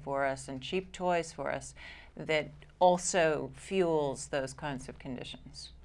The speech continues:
So that's something where we in the United States can do something.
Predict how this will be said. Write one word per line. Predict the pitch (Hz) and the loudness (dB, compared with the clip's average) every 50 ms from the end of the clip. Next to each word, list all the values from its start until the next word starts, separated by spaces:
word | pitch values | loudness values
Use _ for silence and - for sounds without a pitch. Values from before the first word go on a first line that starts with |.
| - - - - - - - - | -20 -20 -20 -20 -20 -20 -12 -6
So | - 180 | 0 4
that's | 175 180 185 185 185 | 6 6 6 6 4
something | - - 180 175 - 165 165 160 156 | 0 0 0 0 0 -2 -2 0 0
where | 151 151 147 143 | 2 2 2 2
we | 139 143 165 175 175 175 | 2 0 0 0 2 2
in | 165 160 | 0 0
the | 151 | -2
United | 151 147 135 135 135 131 - | 0 0 0 0 -2 -4 -6
States | - - 156 143 135 135 - - - | -4 -2 0 0 0 -2 -6 -14 -12
can | - - 156 143 143 | -8 -6 -4 -4 -2
do | 147 139 | -2 -4
something. | - - 139 - - - - - | -4 -4 -8 -8 -8 -10 -12 -12